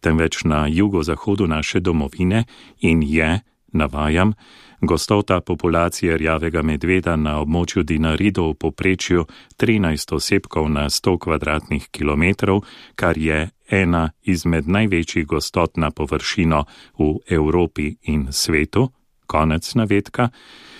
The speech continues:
pa se zdi, da so skupine, ki si lastijo odločati o upravljanju z zvermi,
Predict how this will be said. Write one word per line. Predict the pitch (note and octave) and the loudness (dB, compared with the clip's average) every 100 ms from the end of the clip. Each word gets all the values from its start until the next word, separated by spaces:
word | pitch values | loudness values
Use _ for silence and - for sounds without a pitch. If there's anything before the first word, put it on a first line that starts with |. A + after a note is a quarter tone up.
| - - | -20 -4
pa | G2+ F#2+ | 0 0
se | - | 2
zdi, | G2 G2 A#2 | 0 0 0
da | B2 G2 | 0 -2
so | - F#2 E2 | 0 -2 -2
skupine, | - - E2 G2 A#2 B2 | -2 -6 -2 2 2 2
ki | A#2 - | 0 -4
si | - - D#2+ | -4 -2 0
lastijo | D#2 - B2 G#2+ F2+ | 0 -2 0 2 2
odločati | F2 F#2 F#2+ F2 F2 D#2 | 0 -2 -2 -2 0 -2
o | D2+ | -2
upravljanju | - F#2 F#2+ F2 E2 D#2 | -2 0 2 2 0 -2
z | C#2+ | -6
zvermi, | D#2 D#2 D#2+ G#2 B2 | -6 -2 0 2 2